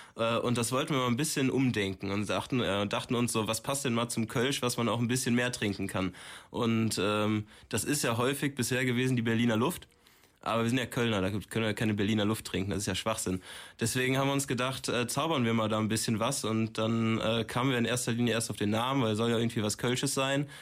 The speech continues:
und haben das dann, äh, ja, sinngemäß mit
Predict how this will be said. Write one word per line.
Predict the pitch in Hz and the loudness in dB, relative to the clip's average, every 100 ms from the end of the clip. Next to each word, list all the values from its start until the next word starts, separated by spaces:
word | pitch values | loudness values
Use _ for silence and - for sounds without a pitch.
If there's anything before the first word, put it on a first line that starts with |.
| - - | -20 -4
und | 110 | 0
haben | 117 120 | 2 2
das | 117 | 2
dann, | 120 120 117 117 | 0 2 4 4
äh, | 113 110 113 - - - - | 2 2 2 0 -6 -20 -4
ja, | 113 - - _ - | -4 -4 -10 _ -2
sinngemäß | 131 139 135 131 139 139 | 2 2 2 2 0 0
mit | 123 117 - | 0 0 -8